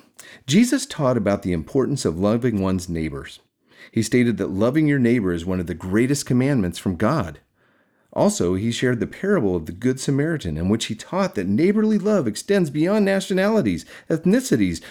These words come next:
religion, and relationship. What a challenge for us all. It made me think about how I'm doing at loving those around me.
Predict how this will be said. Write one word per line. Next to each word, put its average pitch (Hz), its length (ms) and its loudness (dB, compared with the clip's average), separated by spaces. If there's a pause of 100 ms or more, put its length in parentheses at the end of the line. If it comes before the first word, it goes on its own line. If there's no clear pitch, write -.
religion, 185 580 2 (220)
and 277 240 4
relationship. 247 800 2 (880)
What 220 120 2
a 285 80 2
challenge 139 460 -2
for 120 140 -2
us 107 160 -2
all. 113 300 -4 (920)
It 107 120 2
made 110 120 4
me 127 100 4
think 123 240 -2
about 87 260 -2
how 104 300 -2
I'm 120 200 -2
doing 87 280 -2
at - 100 -8
loving 101 320 0
those 87 240 0
around 101 420 -2
me. 71 260 -10